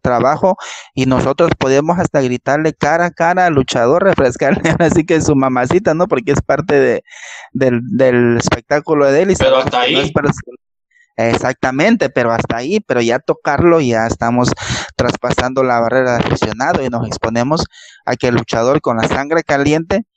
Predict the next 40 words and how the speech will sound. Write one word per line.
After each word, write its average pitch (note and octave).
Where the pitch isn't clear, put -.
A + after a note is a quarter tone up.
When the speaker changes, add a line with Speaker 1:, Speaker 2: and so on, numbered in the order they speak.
Speaker 1:
también B2+
nos C3
la A#2
regrese, A2+
pero A2
pues A#2+
lo A#2
que -
hizo D#3
esta E3
aficionada C3+
de D3+
una D3
forma D#3
artera D3+
y E3+
cobarde, C3
porque A2+
lanza C#3+
la B2+
cerveza C3+
y C3
se A#2+
esconde E3+
prácticamente C#3+
en D#3
su -
asiento D#3
con A#2+
su -
acompañante A#2
hombre, D3+
que -
les A2
de-, -
debería C3
dar C3+
vergüenza C3
ser C#3
hombre C#3+